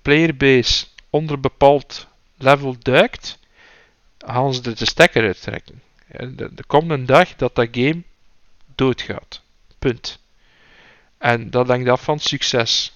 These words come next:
Dat kan, dat kan worst case scenario binnen twee jaar zijn, hè. Kijk naar, kijk naar Avengers, hè. Maar op dat vlak kan ik wel, dat is mijn persoonlijke mening, is, is Avengers was echt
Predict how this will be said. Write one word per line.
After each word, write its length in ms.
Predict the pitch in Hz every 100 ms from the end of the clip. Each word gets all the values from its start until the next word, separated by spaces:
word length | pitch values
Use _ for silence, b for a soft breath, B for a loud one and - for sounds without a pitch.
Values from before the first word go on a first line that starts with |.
| _ -
Dat 160 | 120
kan, 260 | - 117 117 - _ _
dat 240 | 120 -
kan 360 | - 123 117 120 - B B B B
worst 320 | 131 156 -
case 220 | 139 123
scenario 720 | - 120 135 151 123 113 117 - _ _ b b b b - 269 - - - - -
binnen 300 | 151 127 123
twee 200 | - 123
jaar 280 | 120 123 139
zijn, 280 | 139 170 175
hè. 180 | 135 160 -
Kijk 280 | - 127 -
naar, 320 | 139 123 - -
kijk 260 | - 131 -
naar 200 | 123 120
Avengers, 720 | 110 113 147 165 208 - - _ b b b b b
hè. 160 | 127 160 _ b b b b
Maar 160 | 135
op 380 | 117 - - 139
dat 140 | 117 139
vlak 220 | 160 -
kan 140 | 147
ik 100 | 135
wel, 360 | 127 139 160 - _ - B B -
dat 140 | 233
is 100 | 120
mijn 220 | - 120 135
persoonlijke 560 | 156 - 165 175 -
mening, 500 | 175 180 190 196 185
is, 340 | - 131 - -
is 400 | 139 123 - -
Avengers 600 | 120 117 139 165 156 -
was 260 | 139 -
echt 320 | 147 139 -